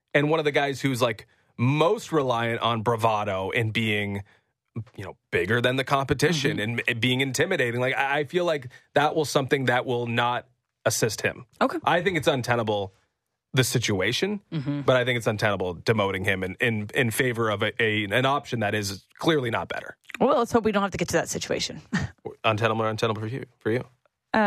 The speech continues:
Speaker 2: un- <sighs>
Speaker 1: Oh, you
Speaker 2: un-,
Speaker 1: gotta be prepared
Speaker 2: unten-,
Speaker 1: to answer your own
Speaker 2: untenable,
Speaker 1: question,
Speaker 2: untenable,
Speaker 1: Ailish
Speaker 2: unten-,
Speaker 1: Forfar.
Speaker 2: untenable, relax.
Speaker 1: Okay.
Speaker 2: Okay, let's keep, go through some
Speaker 1: Okay,
Speaker 2: more.
Speaker 1: last one because it goes into our golf discussion that we have to
Speaker 2: Okay.
Speaker 1: have quickly. Hypothetically, we go in the course today.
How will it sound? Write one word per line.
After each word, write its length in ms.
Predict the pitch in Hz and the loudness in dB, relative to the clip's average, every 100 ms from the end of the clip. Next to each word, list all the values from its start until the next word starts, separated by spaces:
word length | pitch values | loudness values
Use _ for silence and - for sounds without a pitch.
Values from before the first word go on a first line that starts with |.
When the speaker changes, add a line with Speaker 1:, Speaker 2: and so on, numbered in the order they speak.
| 190 170 | 2 -2
Speaker 2:
un- 100 | 160 _ - _ _ _ _ _ _ _ _ _ _ _ _ - | -4 _ -20 _ _ _ _ _ _ _ _ _ _ _ _ -2
<sighs> 0 | |
Speaker 1:
Oh, 880 | - - - - - - - - 127 | 0 0 -6 -12 -18 -20 -20 -2 2
you 60 | |
Speaker 2:
un-, 60 | 165 | 4
Speaker 1:
gotta 140 | 170 | 4
be 80 | 139 | 2
prepared 180 | 139 196 | 0 2
Speaker 2:
unten-, 200 | 131 123 | 4 2
Speaker 1:
to 80 | 233 | 2
answer 0 | |
your 60 | - | 2
own 60 | 330 - 330 | 2 2 0
Speaker 2:
untenable, 140 | 220 - | 0 0
Speaker 1:
question, 340 | - 233 190 | 0 2 0
Speaker 2:
untenable, 220 | - - | 0 0
Speaker 1:
Ailish 40 | 220 | 0
Speaker 2:
unten-, 80 | 269 | 0
Speaker 1:
Forfar. 260 | - - 247 | -2 0 0
Speaker 2:
untenable, 420 | 285 311 311 170 143 | 0 0 -2 -2 -2
relax. 680 | 147 185 226 143 - - _ _ _ _ _ | -2 -6 -6 -8 -8 -16 _ _ _ _ _
Speaker 1:
Okay. 180 | 107 - | -8 -6
Speaker 2:
Okay, 260 | 113 - 202 - | -6 -2 -2 0
let's 160 | 180 | -4
keep, 220 | - 233 | -2 -2
go 120 | 202 214 | 0 -2
through 160 | 196 | 0
some 120 | 175 | 0
Speaker 1:
Okay, 120 | 151 143 | 2 2
Speaker 2:
more. 80 | |
Speaker 1:
last 280 | 139 147 147 | 2 0 0
one 140 | 147 131 | 0 0
because 260 | 120 120 | 0 0
it 40 | 117 | 2
goes 220 | 120 113 | 2 2
into 120 | 113 | -2
our 80 | 107 | 0
golf 220 | 107 101 | 0 0
discussion 360 | 104 - 98 95 | -2 0 0 0
that 60 | |
we 80 | 95 | 0
have 120 | 92 170 | 0 0
to 40 | |
Speaker 2:
Okay. 40 | |
Speaker 1:
have 60 | - | -2
quickly. 320 | 95 87 - - _ _ _ _ _ _ _ _ _ _ _ _ _ _ _ | -6 -8 -12 -16 _ _ _ _ _ _ _ _ _ _ _ _ _ _ _
Hypothetically, 720 | - 165 214 170 151 117 101 | 0 2 2 2 2 2 0
we 120 | 101 | -2
go 180 | 110 110 | 0 0
in 80 | 92 | 0
the 80 | 98 | -2
course 280 | 107 95 - | 0 0 -2
today. 300 | 87 65 | -2 -4